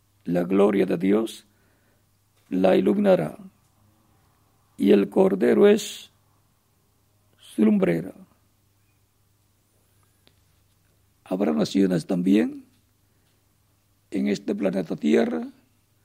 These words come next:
los cuales llevarán su gloria, sus ofrendas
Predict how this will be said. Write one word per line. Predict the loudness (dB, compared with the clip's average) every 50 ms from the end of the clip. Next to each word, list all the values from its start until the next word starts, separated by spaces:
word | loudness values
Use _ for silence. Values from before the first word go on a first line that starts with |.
| _ _ _ _ _ _ _ _ _ _ _ _ _ _ -6
los | -6 -6 -6 -6 -6
cuales | -4 -2 0 0 0 0
llevarán | -2 -2 -2 -2 -2 -2 -2 -2
su | -4 -6 -6 -4
gloria, | -2 0 0 0 0 0 0 -2 -2 -4 -8 -12 -16 _ _ _ _ _ _ _ _ _ _ _ _ _ _ _ _ _ _ _ _ _ _ _ _ _ _ _ _ _ _ _ _ _ _ _ _ _ _ _ _ _ _ _ _ _
sus | -12 -6 -4 0 2
ofrendas | 2 2 2 4 4 4 2 2 -2 -2 -4 -4 -6 -6 -10 -16 -18 -20 _